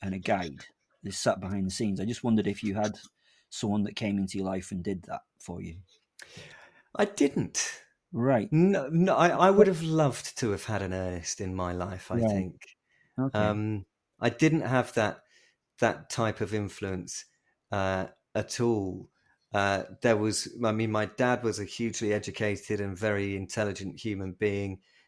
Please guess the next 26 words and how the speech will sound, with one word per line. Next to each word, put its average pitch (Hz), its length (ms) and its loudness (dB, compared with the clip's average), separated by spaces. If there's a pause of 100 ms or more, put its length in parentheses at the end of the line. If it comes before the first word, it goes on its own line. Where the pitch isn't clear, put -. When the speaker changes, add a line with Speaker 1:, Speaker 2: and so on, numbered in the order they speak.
(140)
Speaker 2:
um, 101 260 0 (340)
but 156 100 8
he 175 140 8
wasn't 196 320 6
really 147 220 10
a 135 40 8
very 117 240 2
fatherly 131 640 4
kind 110 280 -2
of 117 100 0
a 123 60 0
father. 151 600 0 (120)
<laughs> 180 80 8 (420)
Speaker 1:
No. 139 100 8
Speaker 2:
Um, 127 480 6 (500)
and, 123 320 0 (200)
uh, 113 280 0
I 123 100 0
didn't 170 260 -2
have 143 360 -4
that - 280 -2
kind 113 240 -2
of 98 120 -12 (340)
grown-up 110 500 0
mentor 104 520 -8
guide 95 340 -8